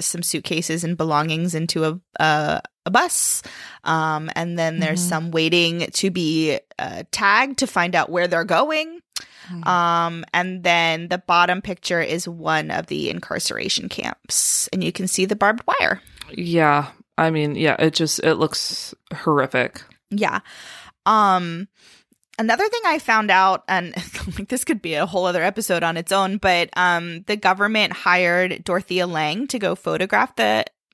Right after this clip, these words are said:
Speaker 1: uh, incarceration camps. Um,
Speaker 2: Really?
Speaker 1: mm-hmm.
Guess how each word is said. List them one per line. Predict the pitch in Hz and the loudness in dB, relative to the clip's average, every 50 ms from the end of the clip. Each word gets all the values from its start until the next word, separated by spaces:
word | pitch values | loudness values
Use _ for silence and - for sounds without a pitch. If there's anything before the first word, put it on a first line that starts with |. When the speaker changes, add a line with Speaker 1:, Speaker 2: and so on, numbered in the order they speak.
| - - - | -8 -2 2
Speaker 1:
uh, | 196 202 190 - - | 4 4 4 2 0
incarceration | 220 - - 208 220 - 226 214 233 - 247 262 | -2 -2 -2 -2 -2 -2 -2 -2 -2 -2 -4 -4
camps. | 277 320 190 - - - - - - - - - - - - - - - - 175 156 | -4 -6 -6 -8 -6 -6 -4 -4 -4 -6 -10 -16 -18 -18 -18 -16 -16 -16 -14 -12 -8
Um, | 151 - 202 180 175 403 | -4 0 0 2 4 4
Speaker 2:
Really? | 311 208 175 156 147 147 147 143 139 143 170 - | 4 6 6 6 4 4 4 2 0 -2 -4 -6
Speaker 1:
mm-hmm. | - 220 247 208 226 226 202 214 233 | -4 -4 -4 -2 0 0 0 0 -2